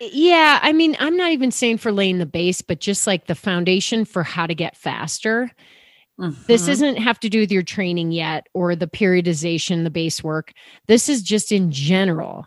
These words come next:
Speaker 1: How you're gonna get faster is you're gonna go through the first or s-,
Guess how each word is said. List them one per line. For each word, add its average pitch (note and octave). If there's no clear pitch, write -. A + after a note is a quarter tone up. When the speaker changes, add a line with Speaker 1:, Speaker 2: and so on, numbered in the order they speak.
Speaker 1:
How -
you're A3
gonna G#3
get F3
faster G#3+
is F3
you're E3+
gonna F3+
go F3
through C#4+
the F#3+
first -
or A#3
s-, -